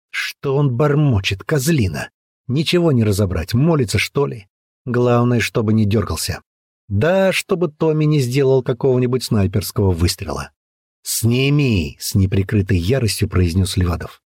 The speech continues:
Он боролся с желанием всё-таки разнести Джонсу голову, а потом разбираться с Томми и думать, как снять ошейник. Возобладал разум, потому что без заложника сразу оказывается один на один с Томми в джипе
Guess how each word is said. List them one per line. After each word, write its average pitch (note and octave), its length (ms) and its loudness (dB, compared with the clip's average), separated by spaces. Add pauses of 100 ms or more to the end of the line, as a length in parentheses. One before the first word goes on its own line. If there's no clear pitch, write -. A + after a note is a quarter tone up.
(300)
Он A#2 240 0
боролся A2+ 500 0
с F#2 40 0
желанием A#2+ 440 2
всё-таки C3 340 -4
разнести D3+ 580 0
Джонсу B2 380 0
голову, G2+ 400 0 (380)
а - 80 -6
потом G#3 300 0
разбираться C#3+ 540 0
с - 100 -6
Томми A#2+ 440 -2 (420)
и C3 120 -2
думать, A2+ 380 2
как G2+ 180 -2
снять G#2+ 200 0
ошейник. D#2 500 -4 (360)
Возобладал G#2+ 720 0
разум, F2 400 -4 (500)
потому B2 360 0
что - 180 -2
без G#2+ 220 0
заложника G#2 720 0
сразу B2 520 0
оказывается A2 680 0
один E3+ 280 2
на E3 80 2
один C#3+ 280 0
с - 100 -4
Томми B2+ 440 2
в G#2+ 140 0
джипе A2+ 460 0